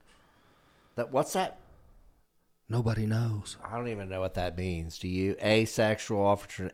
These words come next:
Speaker 1: ace, is an umbrella term used for individuals who not experience or at a low level of sexual desire. Ally, right there. Stop right there.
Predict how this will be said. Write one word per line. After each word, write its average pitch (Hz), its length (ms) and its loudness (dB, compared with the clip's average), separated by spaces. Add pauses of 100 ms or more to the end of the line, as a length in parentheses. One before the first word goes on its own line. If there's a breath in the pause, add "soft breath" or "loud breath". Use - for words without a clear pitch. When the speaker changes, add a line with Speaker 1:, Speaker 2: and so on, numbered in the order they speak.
Speaker 1:
ace, 110 480 0
is 98 140 -8
an 92 80 -4
umbrella 98 400 2
term 98 360 -2
used 95 200 -6
for 95 100 -6
individuals 95 640 -2 (540 soft breath)
who 92 120 -4
not 127 380 4
experience 98 720 -2
or 95 160 0
at 95 80 0
a - 40 -2
low 104 200 4
level 104 420 2
of 92 80 0
sexual 98 420 -2
desire. 90 600 -2 (1900 soft breath)
Ally, 139 400 12
right 117 220 6
there. 95 300 4 (160)
Stop - 280 2
right 92 120 2
there. 85 220 -2